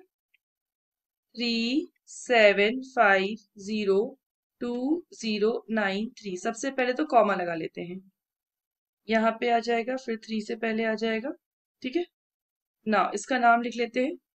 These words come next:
ये भी millions में ही आएगा। तो name हो गया इसका थर्टी सेवन मिलियन, थर्टी सेवन मिलियन,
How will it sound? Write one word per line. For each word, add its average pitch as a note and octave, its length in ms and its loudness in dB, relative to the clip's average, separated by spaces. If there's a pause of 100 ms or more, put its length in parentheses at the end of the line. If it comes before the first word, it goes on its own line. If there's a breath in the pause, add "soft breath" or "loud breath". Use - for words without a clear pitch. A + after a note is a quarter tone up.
(160)
ये A3+ 180 -2
भी C4 160 0
millions G#3 480 0
में A#3 100 -2
ही C4+ 180 0
आएगा। F3 320 2 (100)
तो C#4+ 280 0 (1300)
name A#3 260 2
हो C4 140 0
गया A3 180 0
इसका G#3+ 320 0 (1120)
थर्टी A#3+ 380 6
सेवन G#3+ 480 0
मिलियन, G3+ 440 -2 (1500)
थर्टी G#3+ 300 -2
सेवन A3 640 -4 (2000)
मिलियन, G#3+ 640 -4